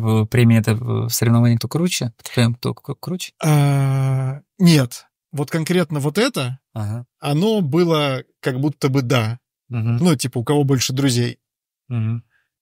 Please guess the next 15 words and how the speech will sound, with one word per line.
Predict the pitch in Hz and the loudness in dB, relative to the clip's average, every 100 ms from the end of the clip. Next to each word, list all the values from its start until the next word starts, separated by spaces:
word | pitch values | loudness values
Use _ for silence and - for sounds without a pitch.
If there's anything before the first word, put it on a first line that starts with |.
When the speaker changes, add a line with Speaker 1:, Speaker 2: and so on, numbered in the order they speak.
| _ _ _ _ _ _ _ _ | _ _ _ _ _ _ _ _
Speaker 2:
А | - 147 151 147 | -4 -2 -2 -4
все | - 269 | -2 0
остальные | - 202 269 | 0 0 2
мероприятия, | 226 156 156 170 170 143 135 123 120 - _ _ _ _ - | 2 0 0 0 0 0 -2 -4 -6 -12 _ _ _ _ -14
а, | 147 143 - | -12 -10 -6
о, | 165 | -2
мероприятия, | 123 120 110 131 117 - 127 127 - - - - | 0 0 -2 -4 -4 -8 -12 -12 -14 -16 -16 -10
топы, | - 165 - 123 117 | -2 0 0 -6 -8
Speaker 1:
Ну, | 151 147 | -12 -14
премии. | 123 110 110 | -10 -8 -2
Speaker 2:
мне | 147 180 233 | 0 2 2
сложно | - 214 240 196 165 | 0 0 0 0 -2
дать | 143 170 151 | 0 0 -2
им | 135 | -4
определение. | 147 139 156 254 254 139 | -4 -2 0 0 0 0